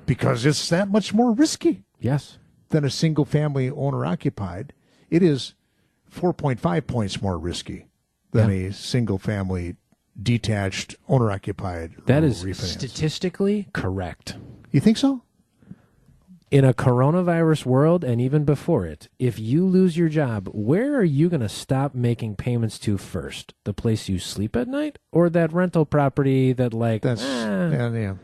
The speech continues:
Speaker 1: That, that, that is the age-old philosophy. I would just love to see the numbers on that to see if that really pans out. And of course, the other risk, if you are a landlord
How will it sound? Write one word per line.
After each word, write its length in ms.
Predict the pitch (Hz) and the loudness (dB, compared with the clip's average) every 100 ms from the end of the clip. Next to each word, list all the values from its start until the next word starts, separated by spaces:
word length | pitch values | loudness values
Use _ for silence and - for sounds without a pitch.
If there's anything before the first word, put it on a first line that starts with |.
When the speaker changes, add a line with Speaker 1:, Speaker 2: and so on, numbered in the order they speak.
| - | -8
Speaker 1:
That, 220 | 117 107 | -6 -4
that, 320 | 120 117 131 131 | 0 2 2 2
that 140 | 160 | 2
is 200 | 175 120 | 0 0
the 220 | 127 127 | -2 -2
age-old 680 | 120 127 117 117 113 107 98 | 0 0 0 -2 0 0 0
philosophy. 480 | 104 101 98 95 107 | -4 -4 -6 -8 -6
I 160 | 135 | 0
would 100 | 180 | 2
just 200 | 160 151 | 2 0
love 140 | 139 110 | -2 -2
to 60 | 101 | -4
see 160 | - | -2
the 80 | 101 | -4
numbers 360 | 87 85 104 92 | -4 -6 -6 -4
on 140 | 107 | -4
that 180 | 110 120 | -6 -6
to 80 | 98 | -10
see 180 | - 95 | -8 -10
if 100 | 85 | -8
that 140 | 87 | -10
really 260 | - 80 73 | -8 -10 -12
pans 380 | - - 78 82 | -14 -16 -16 -14
out. 240 | - - - - - - - | -14 -18 -20 -20 -18 -4 2
And 100 | 160 | 4
of 60 | |
course, 180 | - 180 | 4 2
the 140 | - 160 | 2 0
other 260 | 180 247 | 0 2
risk, 300 | 185 117 113 127 | 4 2 0 -6
if 140 | - | -2
you 180 | 117 - | -2 -2
are 400 | 120 131 143 147 185 | -4 -2 0 -2 -2
a 280 | 120 110 | -2 -2
landlord 880 | 98 98 214 262 101 87 - 120 160 | -4 0 2 2 -2 -8 -8 -6 -6